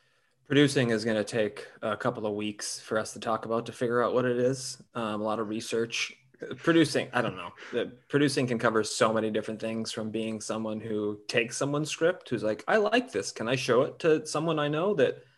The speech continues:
has a production company?" And all of a sudden that person who just took the script and brought it here is like, "I'm also a producer."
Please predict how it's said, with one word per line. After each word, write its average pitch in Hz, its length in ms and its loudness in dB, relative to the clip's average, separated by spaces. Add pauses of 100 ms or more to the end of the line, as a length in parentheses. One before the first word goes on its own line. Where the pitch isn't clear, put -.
(280)
has 117 240 -2
a 165 40 -2
production 202 460 -2
company?" 226 400 0
And 120 100 4
all 120 60 8
of 120 60 6
a 120 40 4
sudden 117 180 2
that 117 140 4
person 120 300 2
who 117 100 2
just 113 220 -2
took 190 180 2
the 120 80 -4
script - 360 0
and 113 120 -6
brought 135 240 6
it - 80 4
here 107 200 -2
is 104 100 -2
like, 110 160 -4
"I'm 117 200 4
also 104 280 4
a 92 80 4
producer." - 560 -4